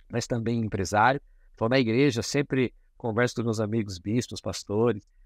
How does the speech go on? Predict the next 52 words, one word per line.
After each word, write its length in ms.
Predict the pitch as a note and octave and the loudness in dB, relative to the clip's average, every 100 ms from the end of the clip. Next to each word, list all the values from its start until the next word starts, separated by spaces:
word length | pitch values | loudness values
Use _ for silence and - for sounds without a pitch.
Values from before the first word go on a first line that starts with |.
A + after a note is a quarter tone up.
| _ - | _ -4
e, 100 | B2 | 0
e 20 | |
eles 320 | B2 A#2+ A#2 | 0 0 -2
sempre 200 | - D3 | -2 -2
me 120 | C3+ | -4
consultam 560 | - B2+ - - C#3+ C3 | -4 -6 -6 -2 0 0
de 80 | A#2 | 0
algumas 240 | A2 A2+ | -2 -4
situações 500 | - A#2+ G2 - A2+ | -4 -2 -2 -2 -4
assim: 360 | G2 - A#2+ A2 _ - - | -4 -4 -4 -4 _ -20 -8
"Como 100 | F#3 | -8
é 60 | |
que 60 | - | 0
você 80 | E3+ | 0
acha 160 | D#3 | 0
que 60 | - | -2
eu 40 | |
devo 160 | C3+ C#3+ | -2 0
fazer 180 | B2+ C3 | -2 -2
tal 160 | A#2 | -4
coisa, 460 | - C3 D3 C#3 A#2+ | -4 0 2 2 -2
não 60 | |
sei 180 | A2+ C3 | -6 -4
o 40 | A#2 | -2
quê?" 260 | - D#3 - _ _ _ | 0 -2 -2 _ _ _
E 60 | C#3 | -4
muitas 300 | G3+ F#3+ D#3+ | 0 2 2
vezes 160 | F3 | 2
ali 160 | D#3 E3 | 0 0
eu 60 | |
não 60 | G3 | 0
tô 120 | A#3 | -2
pensando 280 | A3 G3+ F3 | -2 -2 -4
com 80 | D#3 | -4
a 40 | |
cabeça 340 | D3 C3+ C3 A#2 | -2 -2 -4 -6
só 160 | - | -4
eclesiástica. 800 | C3 - A#2+ G#2+ G#2+ F2+ - - | -2 0 -2 2 2 0 -4 -14
A 240 | - _ _ | -20 _ _
gente 140 | - | -8
acaba 160 | C3 C3+ | -4 -2
pensando 400 | D3+ C3+ D3 D3+ | -2 -2 -4 -2
também 340 | F3+ C#3 D#3+ | -2 -2 -2
com 80 | E3+ | -2
a 40 | |
cabeça 440 | E3 D#3 D3+ D#3 F3 | -4 -2 -2 -2 -4
de 100 | F3+ | -2
um 60 | |
gestor, 540 | E3+ F#3+ - D3 D#3 C#3+ | 0 -2 -2 2 2 2
de 80 | |
um 40 | B2+ | 0
administrador, 760 | A#2 A#2+ - B2+ A#2 A#2 C3+ | -2 -6 -4 -2 0 2 2